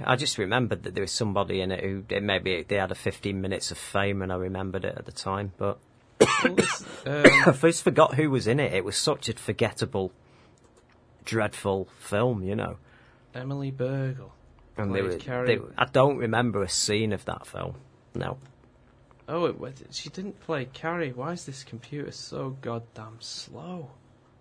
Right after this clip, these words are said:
Speaker 2: What's up with it?
Speaker 1: So
Speaker 2: Uh, yeah, The Rage.
Speaker 1: Yeah.
Speaker 2: It didn't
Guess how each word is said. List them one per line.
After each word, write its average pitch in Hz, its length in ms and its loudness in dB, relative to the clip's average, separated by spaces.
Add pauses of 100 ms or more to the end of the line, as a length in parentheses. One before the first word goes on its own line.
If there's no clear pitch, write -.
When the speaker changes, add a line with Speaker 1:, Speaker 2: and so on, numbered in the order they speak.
(280)
Speaker 2:
What's - 280 -16
up 240 140 -10
with 233 200 -10
it? - 500 -18 (720)
Speaker 1:
So 143 120 -6
Speaker 2:
Uh, 160 340 2 (240)
yeah, 202 280 -6 (840)
The 127 140 2
Rage. 151 760 0 (160)
Speaker 1:
Yeah. 98 260 -2 (1700)
Speaker 2:
It 170 140 -2
didn't 190 380 0